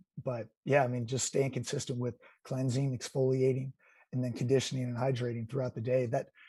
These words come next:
and then just with, with, with clean products and then staying active. Um, I,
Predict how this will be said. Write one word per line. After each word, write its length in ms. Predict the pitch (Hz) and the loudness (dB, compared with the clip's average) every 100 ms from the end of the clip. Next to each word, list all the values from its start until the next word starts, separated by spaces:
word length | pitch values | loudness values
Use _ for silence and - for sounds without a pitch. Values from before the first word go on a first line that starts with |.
| - | -4
and 100 | 156 | 2
then 140 | 170 | 2
just 240 | 151 175 - | 4 2 0
with, 100 | - - | -4 -4
with, 160 | 143 - | -6 -6
with 140 | 170 - | -12 -8
clean 260 | - 170 | -2 -2
products 440 | 139 151 175 196 - | 2 2 2 2 -2
and 100 | 151 | -2
then 120 | 147 | -2
staying 340 | - 160 151 | 0 2 4
active. 440 | 139 143 139 156 156 - _ _ _ _ _ _ - | 4 2 0 -2 -2 -6 _ _ _ _ _ _ 2
Um, 460 | 139 127 120 113 110 - | 4 4 0 -6 -10 -8
I, 100 | 139 | -2